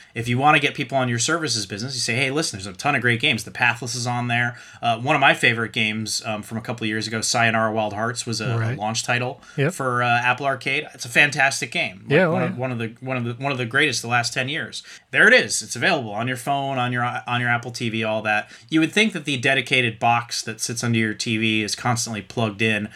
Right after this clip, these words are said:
Speaker 1: would give you the best graphical experience, but because of the way that technology improves, your iPhone and your iPad are gonna give you a much better experience.
Speaker 2: Yeah.
Speaker 1: So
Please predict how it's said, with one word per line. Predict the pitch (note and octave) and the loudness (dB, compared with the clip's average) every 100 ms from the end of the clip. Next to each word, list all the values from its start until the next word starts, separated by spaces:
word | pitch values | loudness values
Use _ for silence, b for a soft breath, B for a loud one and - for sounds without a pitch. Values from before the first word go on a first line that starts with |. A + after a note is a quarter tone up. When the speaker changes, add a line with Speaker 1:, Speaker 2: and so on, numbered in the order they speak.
| B B | B B
Speaker 1:
would | B2+ A#2+ | -2 2
give | B2+ | 4
you | B2 | 4
the | A#2 | 4
best | A#2 - | 2 2
graphical | - A#2 A#2 A2+ | 4 4 4 -2
experience, | - - G2+ G2 G#2+ | -4 -2 -2 -2 -4
but | - G#2 | -6 -4
because | G#2 A2+ G#2 | -4 -2 -2
of | G#2+ | -2
the | G2 | -4
way | G2+ G#2 | 0 0
that | G#2+ | 0
technology | - A2+ A2 C3 A#2 | -4 -2 0 2 0
improves, | G#2 F#2 G2+ G#2 A#2 | -4 -6 -4 -4 -2
your | G#2 | 2
iPhone | G#2 G#2+ A#2 | 2 2 -2
and | G#2 | -2
your | F#2+ | 0
iPad | G#2 A#2 G2+ G2 | 0 0 0 0
are | |
gonna | G2+ G2 | -2 -4
give | G2+ G2+ | -4 -4
you | G2+ G2+ | -4 -4
a | G#2 | -4
much | G#2+ A2 | -4 -2
better | C3+ C#3 | 0 0
experience. | C3+ - F3 C#3+ A3 - B B C3+ | -2 -2 -4 -4 -8 -12 B B -10
Speaker 2:
Yeah. | A2 | -2
Speaker 1:
So | G2 E3+ D#3 | 6 6 6